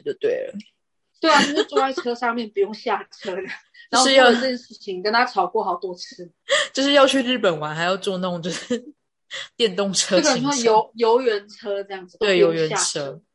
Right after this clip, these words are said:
Speaker 2: 对。
Speaker 1: 好，那我的第四个呢，就是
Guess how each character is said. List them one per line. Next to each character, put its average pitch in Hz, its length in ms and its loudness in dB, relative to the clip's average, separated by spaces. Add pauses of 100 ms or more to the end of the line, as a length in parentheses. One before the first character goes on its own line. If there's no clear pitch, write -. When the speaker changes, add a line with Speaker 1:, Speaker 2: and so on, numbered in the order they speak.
(920)
Speaker 2:
对。 - 220 -14
Speaker 1:
好， - 180 -18 (600)
那 285 120 0
我 220 100 6
的 175 140 0
第 226 180 -4
四 214 280 -2
个 175 220 -2
呢， 156 300 -8
就 180 140 -10
是 170 560 -6